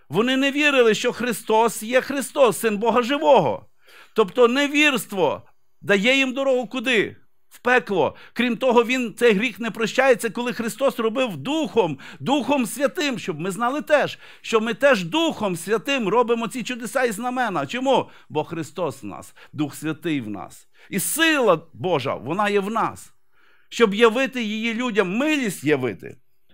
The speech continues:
Що там ще в Йоанна? Це Йоанна вісім, бо часто кажуть: «Скажіть, де це є слово». Йоанна вісім, це чотирнадцятий вірш. «Той був душогубом від самого початку, в істині не встояв, бо немає в ньому істини».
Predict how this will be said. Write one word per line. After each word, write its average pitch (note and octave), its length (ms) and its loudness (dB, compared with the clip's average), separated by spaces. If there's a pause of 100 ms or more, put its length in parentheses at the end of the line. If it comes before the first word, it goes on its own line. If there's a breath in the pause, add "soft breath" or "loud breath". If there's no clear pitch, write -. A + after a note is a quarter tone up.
(180)
Що F#3+ 200 -8
там D3+ 160 -6
ще C#3 160 -4
в A#2+ 80 -6
Йоанна? F3+ 360 2
Це E3+ 320 -4
Йоанна F#3+ 440 0
вісім, D#3+ 380 -4
бо C#3 80 -4
часто D#3+ 300 -8
кажуть: D#3+ 200 -4
«Скажіть, E3 420 -10 (320)
де D#3+ 100 -6
це D#3+ 160 -8
є D#3+ 160 -6
слово». B2+ 360 -6
Йоанна E3+ 340 0
вісім, F3 500 -8 (280 loud breath)
це E3+ 160 -4
чотирнадцятий E3+ 800 -2
вірш. C#3 440 -4 (360)
«Той A3 200 6
був A3 360 0
душогубом F#3+ 600 0
від E3+ 140 -8
самого F#3+ 320 0
початку, F3 480 0
в D3+ 180 -4
істині D#3 460 -4
не C#3+ 120 -2
встояв, G#2 520 -4
бо A#2+ 180 -4
немає D#3 420 0
в C3+ 80 -4
ньому D3 380 -2
істини». A2+ 520 -6